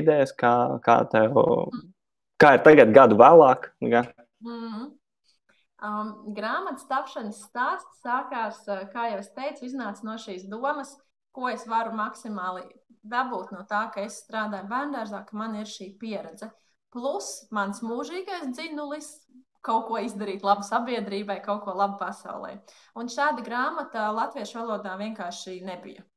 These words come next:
Speaker 2: Tādas nav. Uh, šo-, joprojām mana grāmata ir kā tāds apkopojums, ir, uh, ir u-, ir unikāla, un, un es par to, protams, esmu priecīga. Jo to es sapratu, ka vecākiem trūkst tādu varbūt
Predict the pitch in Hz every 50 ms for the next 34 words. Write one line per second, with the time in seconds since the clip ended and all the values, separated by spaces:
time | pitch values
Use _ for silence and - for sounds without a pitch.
0 | _ _ _ _ _ _ - 208 208 202 202 - - 214 - - - - - _
1 | _ _ _ _ _ _ _ _ - 202 196 196 190 185 190 190 - _ _ -
2 | 208 196 - 220 - _ - 220 214 208 208 220 214 208 214 233 233 240 302 262
3 | 202 190 196 208 220 233 233 214 196 208 214 214 233 269 285 262 254 - 214 196
4 | 190 190 190 - - - 208 - - 202 202 202 202 180 - - 240 294 - -
5 | - 247 202 196 - 220 214 202 196 202 202 202 - 214 208 202 202 196 196 190
6 | 185 202 196 202 202 196 214 214 214 - 233 233 233 226 214 - - - 185 170
7 | 165 175 180 175 180 196 190 - - 220 214 214 - - 196 - 208 208 208 220
8 | 214 202 196 190 196 - 196 202 202 - 214 190 190 185 190 202 196 - _ _
9 | _ _ - 233 226 196 - - 190 180 180 180 214 - _ _ _ _ _ _
10 | _ _ 226 220 214 214 214 214 208 208 208 - 277 277 294 294 - 294 277 -
11 | - 302 - - 214 - - 220 226 247 285 - 320 240 214 214 220 214 196 208
12 | - 240 226 247 277 320 - - - - 240 220 214 208 208 220 233 226 220 202
13 | 202 202 -